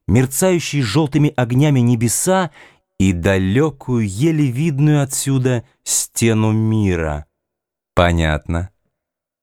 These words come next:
И где, по-вашему, лучше?» «В том-то и трагедия, что нигде. В том-то и дело!» — страдальчески выкрикнул затворник.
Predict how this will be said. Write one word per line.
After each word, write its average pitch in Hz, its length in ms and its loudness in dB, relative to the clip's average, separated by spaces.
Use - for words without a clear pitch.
И 82 100 2
где, 85 200 0
по-вашему, 80 840 -2
лучше?» 82 720 -2
«В - 100 -20
том-то 87 520 0
и 90 80 0
трагедия, 92 920 -2
что - 240 -4
нигде. 92 720 -2
В - 160 -14
том-то 117 500 0
и 117 220 0
дело!» — 117 680 0
страдальчески 113 840 -4
выкрикнул 104 520 -2
затворник. 98 680 -2